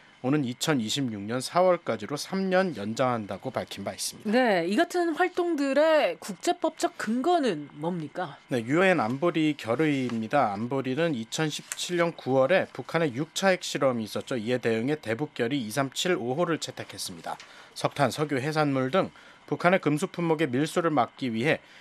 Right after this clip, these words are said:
Speaker 1: 이 선박 간의 환적을 금지하는 것이 결의의 주 내용이었습니다.
Speaker 2: 네, 이를 근거로 활동에 참여하고 있는 다른 나라들의 사례도 간략히 설명해 주시죠.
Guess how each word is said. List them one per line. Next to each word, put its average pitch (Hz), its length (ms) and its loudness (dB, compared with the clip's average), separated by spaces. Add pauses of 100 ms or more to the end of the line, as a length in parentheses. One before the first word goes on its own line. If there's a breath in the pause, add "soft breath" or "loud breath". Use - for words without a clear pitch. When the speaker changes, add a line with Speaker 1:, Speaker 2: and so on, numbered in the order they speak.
(140)
Speaker 1:
이 120 100 -4
선박 190 380 2
간의 156 240 4
환적을 175 640 0
금지하는 139 640 0
것이 113 220 -6
결의의 123 460 -4
주 147 260 -6
내용이었습니다. 107 760 -6
Speaker 2:
네, 196 380 2
이를 339 600 4
근거로 262 480 2
활동에 359 420 2
참여하고 359 500 2
있는 277 220 -2
다른 262 400 0
나라들의 330 420 4
사례도 254 340 0
간략히 208 580 -2
설명해 247 320 -8
주시죠. - 300 -14